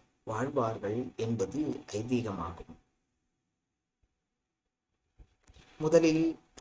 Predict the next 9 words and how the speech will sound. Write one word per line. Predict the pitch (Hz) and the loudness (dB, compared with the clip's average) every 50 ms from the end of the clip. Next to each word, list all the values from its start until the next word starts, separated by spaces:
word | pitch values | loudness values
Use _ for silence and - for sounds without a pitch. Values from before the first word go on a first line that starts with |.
| - - | -16 -10
ராமாயணத்தில் | - 123 120 113 - 190 226 226 208 185 143 135 127 - - 156 160 160 165 160 - _ _ _ _ _ _ _ _ _ _ _ _ _ _ _ _ _ _ _ _ _ _ _ _ - _ _ _ _ | -6 -4 -2 -2 0 0 2 2 4 4 2 2 0 -2 0 0 2 2 0 0 -4 _ _ _ _ _ _ _ _ _ _ _ _ _ _ _ _ _ _ _ _ _ _ _ _ -20 _ _ _ _
சீதையின் | - - - 196 214 240 247 247 226 208 185 175 175 180 180 175 - - _ _ _ _ _ _ _ _ _ _ | -2 0 0 2 2 4 8 8 8 10 8 4 2 0 -2 -4 -8 -12 _ _ _ _ _ _ _ _ _ _
திருமணம் | - 165 165 196 214 196 160 139 143 175 190 160 123 113 - _ - - - _ _ _ _ _ _ | -2 0 4 4 6 4 4 2 2 0 0 -2 -4 -6 -8 _ -20 -20 -20 _ _ _ _ _ _
ராமன் | - 127 123 120 139 190 233 247 | -4 -2 0 0 0 4 4 6
எம்பெருமானுடன் | 240 214 190 175 170 160 156 147 151 143 139 139 135 131 131 131 135 135 135 - - _ _ - | 6 6 6 8 8 8 8 6 2 2 0 0 0 0 0 0 0 0 -6 -10 -16 _ _ -10
இந்த | - 117 151 180 180 185 180 175 180 170 170 - _ _ _ _ _ _ _ _ _ - | -6 -4 -2 0 4 4 4 4 4 0 -2 -8 _ _ _ _ _ _ _ _ _ -14
பங்குனி | - 139 143 160 180 226 208 202 190 | -8 -6 -4 -4 -2 0 2 2 2
உத்திரத்தில்தான் | 156 147 147 - 160 147 139 - - 135 123 120 117 117 113 113 120 170 | 2 0 -2 0 2 2 2 2 0 0 -2 -2 -2 -2 -4 -4 -4 -6
நடைபெற்றது. | 147 117 - 117 120 - 123 - - - 101 - - 107 110 110 101 | -6 -6 -4 -4 -4 -4 -6 -8 -8 -8 -10 -10 -12 -14 -16 -16 -16